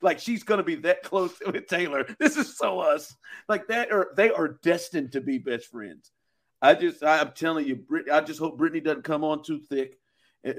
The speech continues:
because I feel like she could. But they are destined to be best friends. That you tell me that didn't. You couldn't see those two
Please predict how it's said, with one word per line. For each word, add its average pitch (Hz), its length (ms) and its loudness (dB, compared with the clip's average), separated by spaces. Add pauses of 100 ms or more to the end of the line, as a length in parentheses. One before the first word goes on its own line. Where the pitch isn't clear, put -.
(140)
because 131 360 0
I 127 60 0
feel 139 180 -2
like 131 180 0
she 143 120 -10
could. 123 420 -2 (100)
But - 140 -6
they 165 160 6
are 123 240 -2 (100)
destined 139 640 0
to 139 120 2
be 131 180 0
best 127 340 0
friends. 107 300 -8 (280)
That 175 280 6
you 202 120 4
tell 196 320 10
me 165 180 4
that 151 240 4
didn't. 127 240 2 (200)
You 226 160 6
couldn't 165 400 4
see 156 460 -2 (160)
those 185 360 4
two 151 360 4